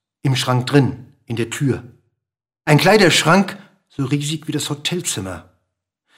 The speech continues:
Der Schrank war riesig. In der Auvergne, die Heimat, wo er herkam, in seiner Kindheit,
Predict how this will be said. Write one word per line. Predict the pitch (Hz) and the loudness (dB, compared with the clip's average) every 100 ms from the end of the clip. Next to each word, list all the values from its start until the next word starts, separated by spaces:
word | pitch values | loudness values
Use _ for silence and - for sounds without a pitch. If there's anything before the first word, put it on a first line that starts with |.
| - | 0
Der | 151 | 2
Schrank | - 170 214 208 - | 4 4 4 2 -2
war | 156 | -2
riesig. | 190 175 104 - - - _ _ _ _ _ _ _ _ _ - | -2 -4 -6 -8 -14 -20 _ _ _ _ _ _ _ _ _ -2
In | 117 | 2
der | 143 | 2
Auvergne, | 110 110 117 143 139 107 - _ - | 0 0 0 0 -2 -4 -12 _ -10
die | - | -4
Heimat, | 147 147 107 - - - | 0 0 -2 -10 -18 -10
wo | 104 | -8
er | 98 | -4
herkam, | 113 131 120 104 92 _ | -4 -6 -6 -8 -10 _
in | 117 | -6
seiner | 113 113 | -4 -4
Kindheit, | - 196 - 98 92 - | -2 -4 -4 -10 -12 -18